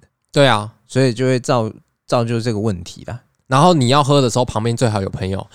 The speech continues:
Speaker 2: 因为你可以想象，如果我当天旁边没有朋友跟着我一起回家的话，
Speaker 1: 嗯。
Speaker 2: 其实我倒在那边是没有人理我的。
Speaker 1: 对。
Speaker 2: 对，那其实很危险，因为也许你会因为晕倒的状况下，有很多状况会发生，
Speaker 1: 对。
Speaker 2: 可能你呕吐物会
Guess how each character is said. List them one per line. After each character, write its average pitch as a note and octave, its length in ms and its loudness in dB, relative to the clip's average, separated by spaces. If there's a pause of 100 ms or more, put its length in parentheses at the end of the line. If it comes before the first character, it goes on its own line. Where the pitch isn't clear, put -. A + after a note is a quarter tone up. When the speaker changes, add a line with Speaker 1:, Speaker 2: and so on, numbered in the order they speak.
(120)
Speaker 2:
因 F3 80 6
为 G3 60 8
你 D#3 100 2
可 C3+ 100 2
以 D3 60 4
想 A2 160 0
象， C3+ 160 0
如 A#2+ 100 -2
果 B2 80 0
我 G#2+ 120 0
当 B2 280 -2
天 B2 220 -2
旁 A2+ 160 -4
边 A#2+ 120 -2
没 A#2+ 80 -2
有 A2 60 -4
朋 G#2 160 -6
友 G#2+ 100 -4
跟 A2+ 160 -6
着 G#2+ 100 -4
我 G2+ 80 -6
一 G2 40 -8
起 - 100 -14
回 G2+ 140 -12
家 G#2 180 -4
的 G2 60 -10
话， G#2 160 -4
Speaker 1:
嗯。 F#2 320 -2
Speaker 2:
其 - 120 -8
实 C3 100 -2
我 A#2 80 -2
倒 G#2 180 2
在 A#2 60 0
那 B2+ 60 -2
边 A#2+ 140 0
是 A#2+ 100 -6
没 A#2 100 0
有 G2+ 60 0
人 G2 120 -2
理 G2 140 -10
我 G#2+ 180 -6
的。 B2 100 0
Speaker 1:
对。 F2+ 200 0 (160)
Speaker 2:
对， A#2 160 2
那 D3+ 120 0
其 C#3 160 -2
实 A#2+ 120 -2
很 G#2 120 -4
危 G2+ 140 -2
险， G#2 240 -6
因 A#2 80 -4
为 C#3+ 80 -2
也 A#2 140 -2
许 G#2+ 320 -4 (220)
你 A#2 80 0
会 B2+ 300 2 (240)
因 D#3 160 0
为 D#3 280 2
晕 D3+ 200 0
倒 G2+ 180 0
的 G2+ 80 -2
状 B2+ 180 -2
况 B2+ 160 0
下， A#2+ 160 0
有 G2+ 100 -2
很 G2 160 -4
多 G2+ 120 -4
状 B2 120 0
况 A2+ 100 0
会 A2+ 100 0
发 G2 180 -4
生， F#2 160 -8
Speaker 1:
对。 F#2+ 140 -14
Speaker 2:
可 - 100 -4
能 G#2 260 -4
你 G#2+ 80 -8
呕 G2+ 160 -6
吐 C3 160 -4
物 B2+ 160 0
会 A#2+ 220 -2